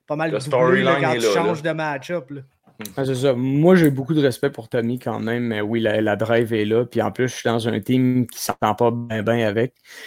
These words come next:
Speaker 3: Je pense
Speaker 2: Ouais,
Speaker 3: pas que ça nous
Speaker 1: ouais.
Speaker 3: affecte, nous deux, par exemple, parce que on s'est entraîné, on s'est entraîné ensemble en dehors du H deux O.
Speaker 2: Mhm.
Speaker 3: Fait que je pense pas que ça affecte grand-chose là-dessus, mais tu sais, on,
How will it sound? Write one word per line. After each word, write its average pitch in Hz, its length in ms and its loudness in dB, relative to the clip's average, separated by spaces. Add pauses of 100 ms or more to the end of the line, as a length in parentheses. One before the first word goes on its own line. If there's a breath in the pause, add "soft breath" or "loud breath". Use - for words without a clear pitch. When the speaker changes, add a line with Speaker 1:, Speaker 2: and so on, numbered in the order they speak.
(100)
Speaker 3:
Je - 100 -12
pense 156 200 4
Speaker 2:
Ouais, 131 80 -2
Speaker 3:
pas 185 80 8
que - 80 0
ça 165 100 6
nous 156 220 8
Speaker 1:
ouais. - 0 -
Speaker 3:
affecte, 175 380 6
nous 151 260 6
deux, 139 260 4
par 160 220 2
exemple, 135 320 -2
parce 120 200 -8
que - 120 -6
on 123 140 -4
s'est 117 180 -6
entraîné, 120 380 -4
on 120 100 -10
s'est 135 140 -4
entraîné 131 340 -2
ensemble 135 400 -2
en 139 140 4
dehors 135 420 6
du 123 140 -6
H 120 180 -2
deux 113 240 -6
O. 127 140 -8 (160)
Speaker 2:
Mhm. 123 320 -4 (320)
Speaker 3:
Fait 139 80 -2
que - 60 -8
je - 40 -14
pense 135 240 0
pas 160 80 2
que 143 80 -4
ça 120 140 2
affecte 127 280 -2
grand-chose 123 460 -2
là-dessus, 123 380 -4
mais 110 140 -4
tu - 80 -14
sais, 110 180 -2
on, - 240 -8